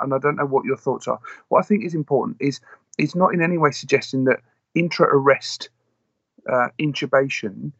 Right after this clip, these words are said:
is in some way Beelzebub of resuscitation. I, I, I don't, it's, it's certainly not the devil. Uh, w-, what's important is if, if, if, if you're going to provide, uh, an intubation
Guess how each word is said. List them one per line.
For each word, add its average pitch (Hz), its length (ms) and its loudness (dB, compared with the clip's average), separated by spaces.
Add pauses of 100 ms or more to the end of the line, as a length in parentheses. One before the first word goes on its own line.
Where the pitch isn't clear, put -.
(200)
is 139 120 -6
in 143 140 0
some 151 380 2
way 135 340 6
Beelzebub 131 800 2
of 120 160 -8
resuscitation. 113 840 -10 (400)
I, 139 60 2
I, 139 220 0 (100)
I 147 60 -6
don't, 160 260 -4
it's, 151 240 -8
it's 160 240 -4
certainly 190 380 -2
not 165 180 -6
the 139 80 -8
devil. 127 400 -4 (640)
Uh, - 160 0
w-, - 320 -16 (360)
what's 180 300 2
important 185 520 2
is 127 160 -6
if, 160 180 -2
if, 165 300 -2
if, 175 260 0 (360)
if 185 180 -2
you're 220 120 6
going 202 260 4
to - 100 -6
provide, 143 640 0 (800)
uh, 135 260 2 (260)
an 139 120 -4
intubation 139 680 -2